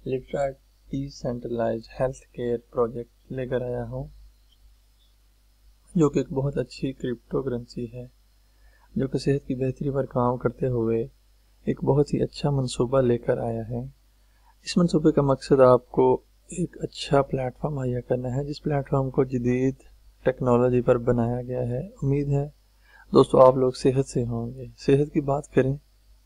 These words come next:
تو ہر انسان ایک اچھی صحت چاہتا ہے، کیونکہ ایک صحت مند جسم ہی ہماری روزمرہ کی سرگرمیوں کو چلاتا ہے۔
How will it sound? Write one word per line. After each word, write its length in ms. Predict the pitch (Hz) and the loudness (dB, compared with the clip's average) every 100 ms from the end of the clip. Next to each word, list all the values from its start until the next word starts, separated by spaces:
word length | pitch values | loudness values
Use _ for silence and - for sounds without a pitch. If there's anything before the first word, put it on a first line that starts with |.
| _ _ - - | _ _ -16 0
تو 160 | 147 | 6
ہر 60 | 156 | 6
انسان 360 | 151 - 135 | 6 2 2
ایک 140 | 127 131 | 2 -2
اچھی 220 | - 151 | -4 -6
صحت 280 | - 123 120 | 0 0 2
چاہتا 380 | 123 120 - 117 | 0 0 0 -2
ہے، 120 | 123 | -2
کیونکہ 460 | - 135 127 139 143 | -2 -2 0 -2 0
ایک 260 | 135 131 | -2 -4
صحت 400 | - - 139 - | -8 -2 0 0
مند 180 | 135 127 | -2 -4
جسم 300 | 131 - 151 | -6 -6 -6
ہی 200 | 131 127 127 - | -6 -10 -12 -4
ہماری 220 | 131 127 | -2 0
روزمرہ 460 | 127 127 127 127 123 | 2 2 0 -4 -4
کی 240 | 123 120 - _ | -6 -10 -12 _
سرگرمیوں 640 | - - 127 123 120 127 123 | -10 -2 2 4 4 2 0
کو 80 | 117 | -2
چلاتا 460 | 123 117 117 - | -2 -6 -8 -10
ہے۔ 220 | 120 120 | -10 -10